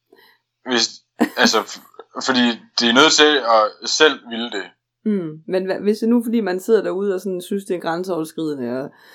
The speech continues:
Speaker 2: hvad hvis de kommer til at fryse, og altså
Speaker 1: Ja. Ja, igen, det kræver, at du selv har lyst til at komme ud.
Speaker 2: Mm.
Speaker 1: Fordi hvis ikke du har det, så fanger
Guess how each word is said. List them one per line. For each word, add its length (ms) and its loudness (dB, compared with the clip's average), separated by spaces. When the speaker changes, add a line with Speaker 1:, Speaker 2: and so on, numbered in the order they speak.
Speaker 2:
hvad 120 -2
hvis 120 -4
de 120 -10
kommer 140 -4
til 120 -8
at 140 -8
fryse, 460 -6
og 220 -10
altså 200 -8
Speaker 1:
Ja. 140 10
Ja, 100 -6
igen, 340 2
det 120 -2
kræver, 260 6
at 160 0
du 60 -18
selv 240 -6
har 200 -8
lyst 200 -12
til 80 -14
at 220 -16
komme 220 -10
ud. 80 -20
Speaker 2:
Mm. 360 -4
Speaker 1:
Fordi 120 -12
hvis 120 -8
ikke 180 2
du 20 0
har 180 6
det, 180 -8
så 200 -10
fanger 260 6